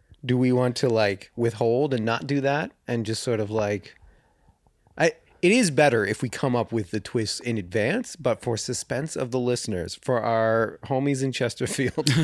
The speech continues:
<laughs> do we want to try to just make it up on the spot?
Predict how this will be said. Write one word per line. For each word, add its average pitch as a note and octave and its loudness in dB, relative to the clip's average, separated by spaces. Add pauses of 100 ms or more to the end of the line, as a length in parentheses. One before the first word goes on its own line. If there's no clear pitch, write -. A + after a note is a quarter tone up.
(500)
<laughs> - -18
do D3 4
we D3 6
want C3+ 4
to C3 2
try B2 4
to A#2+ 4
just A2+ -2
make A#2 2
it A#2 4
up A2+ -2
on A#2 -2
the A2 -2
spot? - -6